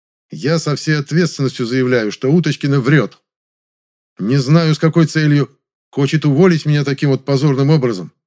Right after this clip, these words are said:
Потешить самолюбие, или же на то есть другая причина. Но я ещё раз подчёркиваю, Уточкина врёт». Я сделал паузу и оглядел присутствующих жёстким взглядом. Я так умел.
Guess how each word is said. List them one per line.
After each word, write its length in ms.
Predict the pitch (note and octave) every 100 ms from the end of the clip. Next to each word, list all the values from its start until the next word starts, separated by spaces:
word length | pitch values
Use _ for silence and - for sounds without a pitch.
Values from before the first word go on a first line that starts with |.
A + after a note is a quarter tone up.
| _ _ _ -
Потешить 480 | A2+ D3+ D#3+ D#3+ D3+
самолюбие, 680 | C#3+ C#3 E3+ F3 C#3+ A#2 _ _ _ -
или 180 | C3 D3+
же 140 | C#3+
на 140 | D#3+ D#3+
то 120 | E3
есть 180 | D#3+ B2
другая 380 | E3+ E3 C3+
причина. 480 | A#2 C3 - G2 D#2+ _ _ _ _ _ _ _
Но 160 | - A2+
я 160 | C3+ D3
ещё 400 | D3+ - F3 E3+
раз 140 | D#3+
подчёркиваю, 800 | E3+ D3+ E3 C3+ C3+ A2 E2 - _ F3
Уточкина 520 | F3+ E3+ - D#3+ D#3+
врёт». 380 | E3 D#3+ - _ _ _ _ _ _ _ _
Я 220 | - F2
сделал 380 | E2+ F2+ F#2 F2
паузу 500 | - A2 A#2+ G#2+ G2 G2+
и 60 |
оглядел 420 | G2+ G2+ G#2 B2
присутствующих 680 | F#2+ A2+ - A2 A2+ - G2+
жёстким 400 | F#2 B2+ - G#2+
взглядом. 480 | G#2 A#2 A2 E2 E2 _ _ _ _ _ _ _ -
Я 240 | E2+ E2+
так 220 | A2 G2+
умел. 340 | A2+ G#2+ G2